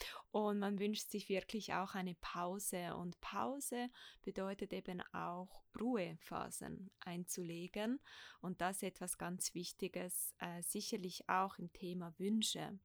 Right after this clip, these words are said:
Und was ich da so zentral finde, ist auch das Aufzuschreiben. Also so wie du gesagt hast, sich dessen bewusst werden, aufschreiben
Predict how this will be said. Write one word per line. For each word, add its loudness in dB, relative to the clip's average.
Und 2
was 0
ich -2
da 4
so 2
zentral 2
finde, 2
ist -2
auch -2
das -4
Aufzuschreiben. 0
Also -4
so -4
wie 0
du -2
gesagt 0
hast, 0
sich -8
dessen 0
bewusst -2
werden, 0
aufschreiben 0